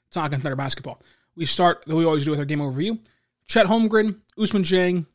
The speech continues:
Poku, J R E, all out. Lindy Waters was on a G League assignment, and Darius Bazley did not play.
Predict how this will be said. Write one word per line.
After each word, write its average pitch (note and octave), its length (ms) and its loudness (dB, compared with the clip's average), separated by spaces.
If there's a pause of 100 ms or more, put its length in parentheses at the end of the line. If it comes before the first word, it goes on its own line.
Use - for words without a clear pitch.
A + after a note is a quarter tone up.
(240)
Poku, E3+ 480 2 (160)
J D#3 220 -2
R C#3 180 -2
E, C3 180 -4 (340)
all C3 440 -6
out. B2+ 360 -16
Lindy C3+ 220 -6
Waters C#3 380 -4
was C#3+ 100 -8
on C3 100 -6
a C3 40 -6
G C3+ 160 -6
League C3+ 100 -4
assignment, D#3+ 460 -6 (400)
and D3 200 -4
Darius F3 380 0
Bazley D#3 400 -6
did C#3+ 160 -6
not - 180 -8
play. C3 300 -20